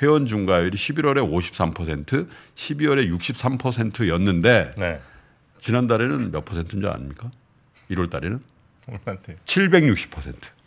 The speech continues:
Speaker 2: 우와.
Speaker 1: 전년 동월 대비.
Speaker 2: 와.
Speaker 1: 일 년 전에 비해서 칠백육십 퍼센트.
Speaker 2: 아,
Speaker 1: 예.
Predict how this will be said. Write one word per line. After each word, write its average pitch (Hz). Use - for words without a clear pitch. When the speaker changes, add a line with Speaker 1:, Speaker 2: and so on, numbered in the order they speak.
Speaker 2:
우와. 123
Speaker 1:
전년 156
동월 104
대비. 71
Speaker 2:
와. 87
Speaker 1:
일 147
년 160
전에 120
비해서 101
칠백육십 175
퍼센트. 78
Speaker 2:
아, 95
Speaker 1:
예. 76